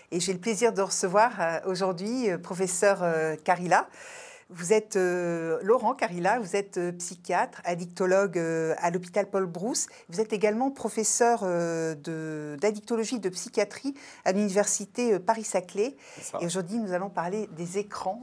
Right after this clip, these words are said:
Speaker 1: et
Speaker 2: Super.
Speaker 1: des jeux vidéo, à commencer par les jeux vidéo. Est-ce que l'addiction des, aux jeux vidéo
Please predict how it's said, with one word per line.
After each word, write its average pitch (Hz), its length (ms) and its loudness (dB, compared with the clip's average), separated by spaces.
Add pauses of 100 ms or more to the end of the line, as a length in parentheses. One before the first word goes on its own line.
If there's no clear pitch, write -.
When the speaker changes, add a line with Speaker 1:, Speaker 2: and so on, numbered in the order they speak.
(140)
Speaker 1:
et 170 80 -6
Speaker 2:
Super. 160 280 -4
Speaker 1:
des 151 160 -8
jeux 160 240 2
vidéo, 208 400 2
à 190 140 0
commencer 202 340 -4
par 202 160 0
les 185 80 0
jeux 190 160 -2
vidéo. 196 480 4 (400)
Est-ce - 220 0
que - 100 -6
l'addiction 233 560 0
des, 196 220 0
aux 196 160 -2
jeux 220 160 0
vidéo 208 420 0